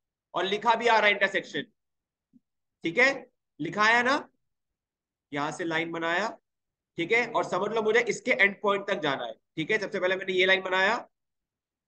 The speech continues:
ठीक है, अब इसके end point से इस, इसके end point तक जाना है। समझ लो इसके end point से मुझे इसके मिड पॉइंट पे जाना है। कैसे जाऊंगा?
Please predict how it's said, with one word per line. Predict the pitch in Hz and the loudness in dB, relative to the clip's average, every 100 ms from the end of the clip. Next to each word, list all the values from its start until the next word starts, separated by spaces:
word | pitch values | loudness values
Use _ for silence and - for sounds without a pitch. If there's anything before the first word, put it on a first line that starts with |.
| _ | _
ठीक | 165 202 | -2 0
है, | - | 2
अब | 208 208 | 0 0
इसके | 185 - 226 | -2 2 2
end | 196 196 185 | 4 2 0
point | 202 208 202 | 0 0 2
से | 220 247 247 | 4 4 4
इस, | 185 - _ | -2 -2 _
इसके | 170 160 220 | -8 -2 2
end | 202 190 | 2 2
point | 190 175 | -2 -2
तक | 160 | -2
जाना | 143 123 | -2 -2
है। | 120 | -2
समझ | 190 220 | -2 0
लो | 240 | 0
इसके | 208 - - | 0 -2 4
end | 226 214 - | 6 6 4
point | 214 208 202 | 0 0 2
से | 226 | 0
मुझे | 214 202 220 | 2 2 0
इसके | 214 233 | 0 -2
मिड | 202 190 - | 0 -2 -2
पॉइंट | 202 196 | -4 -2
पे | 185 | -2
जाना | 160 131 | 0 0
है। | 131 | -2
कैसे | 175 196 | -2 0
जाऊंगा? | 190 196 202 | 2 2 4